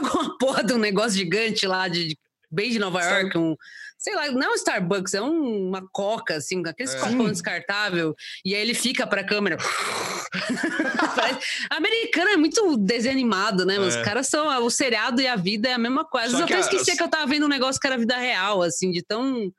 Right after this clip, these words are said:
Speaker 3: Só que a
Speaker 1: caricato que eles são. <laughs>
Speaker 3: Só que a galera é meio Tiger King das ideias, assim.
Speaker 2: E-, eles são Tiger King, mas aí tem um, um elemento muito importante desse lance do escritório.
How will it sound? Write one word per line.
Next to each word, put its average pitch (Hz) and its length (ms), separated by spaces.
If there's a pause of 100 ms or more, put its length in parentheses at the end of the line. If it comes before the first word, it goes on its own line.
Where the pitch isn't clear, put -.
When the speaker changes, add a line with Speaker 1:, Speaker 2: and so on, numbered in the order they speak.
(260)
Speaker 3:
Só - 120
que 196 80
a 180 60
Speaker 1:
caricato 185 460
que 226 80
eles 220 320
são. 214 260 (120)
<laughs> 247 240
Speaker 3:
Só 202 200
que 190 100
a 170 60
galera 165 420
é 190 60
meio 202 360
Tiger 214 420
King 196 300
das 185 180
ideias, 131 600
assim. 110 340 (220)
Speaker 2:
E-, 214 220
eles 226 220
são 254 260
Tiger 262 420
King, 233 400
mas 170 240
aí 202 200
tem 247 220
um, 247 180 (160)
um 226 60
elemento 208 560
muito 196 260
importante 165 680
desse 147 260
lance 143 260
do - 60
escritório. 113 680